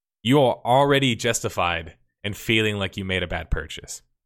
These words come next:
You are already justified in levying criticism against the developer or the company, right? As the consumer, you have that right. <laughs> After they've forced you to pay money in some sort of way, there's been an exchange in currency, <clears throat> your time and money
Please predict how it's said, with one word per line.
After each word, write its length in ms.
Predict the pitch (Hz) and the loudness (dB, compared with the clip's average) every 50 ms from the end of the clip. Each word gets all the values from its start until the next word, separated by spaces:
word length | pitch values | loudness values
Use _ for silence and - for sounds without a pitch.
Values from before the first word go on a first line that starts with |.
| _ _ _ | _ _ _
You 100 | 113 110 107 | -6 -4 -4
are 140 | 104 - - | -4 -2 -2
already 300 | 117 139 156 147 135 120 | 0 0 0 0 -2 -4
justified 640 | 101 123 131 131 - - 95 - 98 92 98 95 - | -4 -4 -4 -2 -4 -6 -2 0 2 2 2 0 -2
in 140 | - 104 104 | -6 -6 -2
levying 480 | 101 104 104 107 104 104 98 101 104 | 2 4 4 4 4 2 0 -2 -4
criticism 540 | 101 - 113 101 98 87 104 92 - 95 92 | -4 -8 -8 -6 -6 -6 -6 -6 -6 -8 -10
against 260 | 85 98 92 - - | -8 -8 -8 -8 -8
the 60 | - | -10
developer 580 | 85 90 82 90 87 82 82 - - - - - _ _ _ _ _ _ | -10 -10 -8 -6 -6 -8 -8 -10 -12 -14 -14 -18 _ _ _ _ _ _
or 100 | 104 104 | -2 -2
the 100 | 92 95 | -2 -2
company, 500 | - - 95 87 - 82 76 65 - _ _ _ _ _ | -2 -2 -4 -2 -2 -6 -8 -10 -12 _ _ _ _ _
right? 240 | - 98 113 123 - _ | -2 -2 0 -2 -2 _
As 240 | 110 123 131 - - | 0 2 2 2 0
the 80 | 135 | -4
consumer, 600 | 135 - 127 110 - - - 170 185 156 107 92 | -2 -2 -2 -2 0 0 0 0 -2 -4 -4 -6
you 180 | 90 92 107 104 | -8 -8 -8 -8
have 280 | - - 127 139 113 110 | -4 -4 -4 -4 -2 -2
that 180 | 113 98 82 | -4 -4 -2
right. 360 | 95 113 131 90 73 - - - - - - | -2 -2 -2 -2 -4 -4 -6 -6 -6 -10 -10
<laughs> 200 | - - 147 - | -14 -14 -4 0
After 340 | 113 123 143 143 - 160 143 | 2 2 2 2 -2 -4 -2
they've 300 | 127 123 120 117 104 117 - - _ - | 0 0 0 0 -2 -6 -12 -12 _ -20
forced 400 | - - 107 110 127 131 - - | -6 0 2 4 4 4 2 0
you 100 | 120 110 | -2 -2
to 100 | - 98 | -2 -2
pay 500 | - - - 95 101 117 143 151 151 - _ | -4 -4 -2 0 -2 -2 -2 -2 -6 -10 _
money 280 | 92 98 107 117 131 151 | -6 -4 -4 -2 -2 -4
in 100 | 156 139 | -4 -4
some 180 | - - 156 147 | -4 -6 -4 -2
sort 180 | - 160 160 | -2 -2 -2
of 80 | 160 151 | -2 -4
way, 300 | 156 156 165 170 - _ _ _ _ | -4 -4 -4 -4 -8 _ _ _ _
there's 160 | - 113 113 95 | -12 -10 -10 -8
been 140 | 117 113 | -10 -10
an 80 | 110 104 | -8 -10
exchange 500 | 95 - - - - 101 101 107 113 104 | -10 -12 -12 -12 -8 -8 -8 -8 -8 -8
in 140 | 101 98 95 | -10 -12 -10
currency, 560 | - 101 104 123 143 135 - 160 165 160 - - _ _ _ _ _ _ _ _ _ _ | -8 -6 -6 -6 -6 -4 -4 -4 -4 -6 -8 -14 _ _ _ _ _ _ _ _ _ _
<clears throat> 80 | - 170 180 185 151 135 - - _ _ _ _ _ _ _ _ _ _ _ _ _ _ _ | -10 -8 -6 -6 -8 -8 -12 -16 _ _ _ _ _ _ _ _ _ _ _ _ _ _ _
your 220 | 107 107 117 120 | -4 -2 -2 -2
time 360 | 117 - 120 107 113 120 120 113 | -2 -2 -2 0 0 0 -2 -2
and 100 | 101 101 | -4 -4
money 400 | 104 107 110 123 135 135 135 | -4 -2 -2 -4 -4 -6 -10